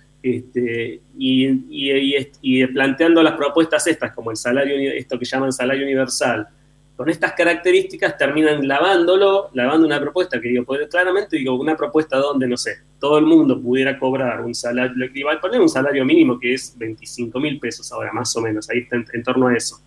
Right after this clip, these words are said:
Este, todo el mundo pudiera cobrar, todo el mundo es todo el mundo, ¿no?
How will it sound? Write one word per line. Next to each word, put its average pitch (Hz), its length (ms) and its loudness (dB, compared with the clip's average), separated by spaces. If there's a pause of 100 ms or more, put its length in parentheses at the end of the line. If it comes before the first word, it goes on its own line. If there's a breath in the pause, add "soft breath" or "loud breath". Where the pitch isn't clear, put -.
(640 loud breath)
Este, 123 320 -2
todo 180 240 6
el 160 60 8
mundo 185 320 6
pudiera 147 280 2
cobrar, 131 440 0
todo 185 140 4
el 185 40 6
mundo 220 160 4
es - 80 0
todo 165 140 6
el 160 60 8
mundo, 143 280 8
¿no? 202 220 0